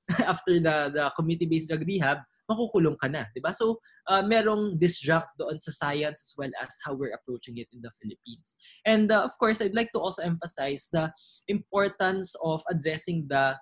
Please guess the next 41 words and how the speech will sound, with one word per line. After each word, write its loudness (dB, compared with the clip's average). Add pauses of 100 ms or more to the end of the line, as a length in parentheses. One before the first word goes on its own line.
(320)
the, 2 (240)
the 0
main 2
reasons -2
why -2
people -4
use -4
drugs, -4
di -10
ba? -4 (240)
So, 2
nandiyan 0
yung -6
socioeconomic -8
factors, -4 (240)
nandiyan -4
yung, -4
uh, -4
relationships -6
with -6
other -4
people, -2 (400)
nandiyan 2
yung 2
mga -4 (240)
mental 0
health -2
problems -2
na -6
sometimes -4 (280)
yan 4
yung, -2 (200)
uh, 4
yan 2
yung 0
rin 2
nagkakos -4
ng -2
mga 0
paggamit -2
ng -12